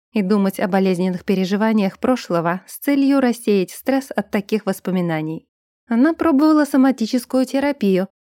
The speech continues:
когда пациентов учили сосредоточиваться на телесных ощущениях, настраиваться на них и с безопасного расстояния наблюдать за своими чувствами.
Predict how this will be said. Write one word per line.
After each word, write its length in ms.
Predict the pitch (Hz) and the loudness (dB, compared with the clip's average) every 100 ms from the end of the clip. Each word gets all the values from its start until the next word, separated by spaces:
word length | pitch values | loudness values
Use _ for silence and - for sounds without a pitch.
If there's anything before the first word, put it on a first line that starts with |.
| _ | _
когда 320 | - 233 196 190 | -6 -2 0 0
пациентов 600 | 175 - 269 269 185 - | -2 0 2 2 -2 -2
учили 360 | 247 - 254 | -2 2 2
сосредоточиваться 1080 | 254 269 277 269 285 285 190 - 180 175 - | 2 0 0 0 0 0 -4 -2 -4 -2 0
на 120 | 202 | 0
телесных 500 | 208 226 196 - 190 | 2 2 0 0 -2
ощущениях, 680 | 214 - 226 302 294 190 170 - _ | -2 -2 -2 0 2 2 -2 -12 _
настраиваться 760 | - 247 - 233 269 285 208 185 | 0 0 0 0 2 2 0 0
на 140 | 175 | -2
них 180 | 175 165 - _ - | -2 -4 -8 _ -2
и 100 | 254 | 0
с 80 | |
безопасного 720 | 196 202 196 190 175 180 180 | 2 0 0 -2 -2 -2 0
расстояния 680 | 202 - 240 247 285 233 202 214 | 0 0 0 2 2 2 2 2
наблюдать 540 | 247 220 233 233 247 | 2 2 2 2 2
за 100 | 233 | 0
своими 400 | - 196 202 208 | 0 0 2 2
чувствами. 640 | 233 233 - 170 165 160 | 2 0 0 -4 -4 -6